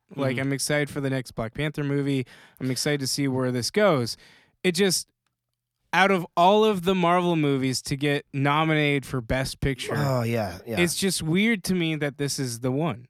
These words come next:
Speaker 1: And it's not weird 'cause I know why it's being nominated. And then it just, it reflects again why I don't like the Oscars, uh,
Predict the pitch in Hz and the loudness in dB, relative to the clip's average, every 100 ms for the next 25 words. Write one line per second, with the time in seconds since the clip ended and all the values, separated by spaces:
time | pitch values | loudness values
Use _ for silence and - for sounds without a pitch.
0 | _ - 160 170 170 175 _ - 175 - | _ -4 0 2 0 -2 _ -2 -2 0
1 | 185 214 190 160 151 156 - 160 160 143 | 2 2 2 2 2 0 -2 0 0 2
2 | 139 160 143 117 113 - 120 113 107 104 | 2 4 4 2 -2 -6 -6 -4 -4 -6
3 | 107 104 110 117 - - - - 143 147 | -6 -6 -6 -6 -10 -20 -20 -6 0 2
4 | 151 156 - _ _ 156 156 151 - 151 | 2 0 -4 _ _ -4 -2 -2 -4 -14
5 | - _ _ - 220 165 185 143 - 180 | -20 _ _ -2 0 0 -2 -2 0 0
6 | 160 170 151 151 143 131 135 127 127 127 | 0 -4 0 0 0 0 0 0 -2 -4
7 | 131 135 123 - 107 101 95 - 113 - | -6 -4 -6 -6 -8 -8 -10 -12 -12 -14
8 | _ - - 127 127 123 120 117 113 | _ -20 -6 0 2 2 0 0 -2